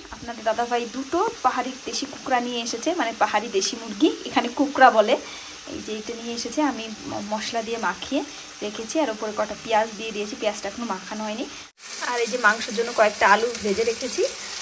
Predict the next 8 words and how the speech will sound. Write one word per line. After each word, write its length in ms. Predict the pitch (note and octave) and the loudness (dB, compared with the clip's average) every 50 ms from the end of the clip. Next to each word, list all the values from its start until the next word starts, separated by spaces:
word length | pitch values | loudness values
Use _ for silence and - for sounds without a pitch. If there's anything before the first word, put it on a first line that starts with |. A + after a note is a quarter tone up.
| - - - G3 G3 F#3+ | -6 -6 -4 -2 0 2
আর 80 | F#3 | 4
এখানে 300 | F3+ G3+ G3+ - G#3+ G#3+ | 2 2 0 -2 -4 -4
হচ্ছে 260 | G#3 G3+ G#3 - D#4 D4+ - | -4 -4 -2 -2 -2 2 6
পেঁয়াজ 360 | B3 G#3+ G3+ G#3 G3+ F#3+ G3 | 8 8 8 8 6 4 4
ভাজা। 240 | G3 F3 - C#3 F#3 G3 - - - - - - - - - - - - - - - - - - - - - - - - - - - - - - - - - - - - - - - - - - - - - - - - - - - | 4 4 4 2 0 -2 -2 -4 -4 -2 -2 -2 0 0 0 0 0 -2 -2 -2 2 2 2 2 2 -2 -2 -2 -2 -4 -4 -4 -2 -2 0 0 0 0 -2 -2 -2 -2 0 0 2 2 2 2 2 0 0 0 0 0 -2 -4 -4
মাংসটা 400 | C4 B3 A#3+ B3+ B3+ - - C#4 | -2 0 0 2 2 2 4 6
রান্না 300 | B3+ A#3 A#3 A#3+ B3 C4 | 8 8 8 6 6 2
করব। 300 | C4 C4+ C4+ C4+ D#4 C#5 | 4 4 2 2 4 2